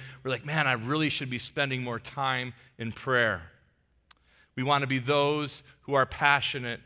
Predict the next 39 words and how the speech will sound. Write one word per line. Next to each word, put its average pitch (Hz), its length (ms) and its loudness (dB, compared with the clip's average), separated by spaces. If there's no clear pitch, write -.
in 127 220 -2
prayer. 104 540 -2
And 156 180 0
why 226 200 6
do 277 100 -2
we 240 140 2
forget 156 440 0
to 143 80 -6
pray? 113 460 0
I, 180 160 6
I 175 240 4
went 175 200 4
around 151 380 6
this, 147 240 0
this 139 340 -6
week 151 320 0
and 123 280 0
in 135 120 2
our 139 100 6
office 135 640 2
and, 113 320 -6
and 120 140 -4
asked 127 360 -4
some 135 200 -6
people, 139 340 -4
"Why, 143 240 2
why 147 180 2
do 165 60 -2
you 147 80 -2
forget 135 240 -6
to - 60 -16
pray?" 147 260 4
I 147 60 0
thought 147 240 0
of 131 80 -2
some 131 180 -8
certain 131 340 -4
things 143 360 -2
and, 113 160 -6